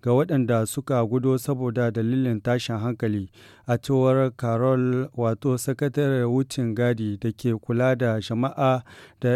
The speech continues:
yan gudun hijira da baƙin haure na sashen ƙasar, a cikin wata sanarwa da muka samu, ƙasar Amurka ta jinjina wa ƙasar Nijar da karɓar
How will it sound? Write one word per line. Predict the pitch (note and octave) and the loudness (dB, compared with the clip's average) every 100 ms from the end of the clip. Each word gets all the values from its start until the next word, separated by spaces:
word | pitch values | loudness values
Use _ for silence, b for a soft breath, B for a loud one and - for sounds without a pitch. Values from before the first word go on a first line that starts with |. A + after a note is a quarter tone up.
| C#3+ | 2
yan | C#3+ | 2
gudun | D3 C#3+ B2+ | 2 2 2
hijira | B2 B2+ C#3 C3+ C3+ | 2 0 2 4 4
da | B2 A#2 | 2 0
baƙin | G#2 A2+ G#2+ D3 C3+ | 0 -2 -4 -4 -2
haure | C3 A#2 B2 B2+ | 0 0 0 2
na | B2+ B2+ | 0 0
sashen | - C3+ - A#2 | 0 -2 0 -6
ƙasar, | - A2 A#2 G#2 - B B B | -6 -4 -2 -2 -6 B B B
a | A#2 | -4
cikin | - - C3+ | -4 0 2
wata | C3+ C3 C3+ | 2 2 0
sanarwa | C3 D3 C3+ A#2 C3 C3 | 0 0 0 2 2 2
da | A#2+ | 0
muka | A#2 B2+ C3 A2+ | -2 -2 -2 -2
samu, | G2+ - B2+ B2 A2+ G2+ - | -2 -2 0 2 0 -4 -8
ƙasar | - C3 C#3 - | -6 -2 -2 -2
Amurka | D3 C#3 B2 B2+ C3 A2+ | 0 2 0 0 -2 -2
ta | - C3 | 0 0
jinjina | B2+ D3 C3+ B2+ B2 | 0 -2 -2 -2 0
wa | B2 A2+ G#2 | 2 0 -2
ƙasar | C#3 - C#3 | -6 -4 -2
Nijar | C3 A2+ C3 A#2 G2+ B B B B | 0 0 0 0 -2 B B B B
da | A#2+ B2 A#2 A2 | 0 2 2 0
karɓar | - C3+ D3 D3 C#3 | -2 -4 0 2 2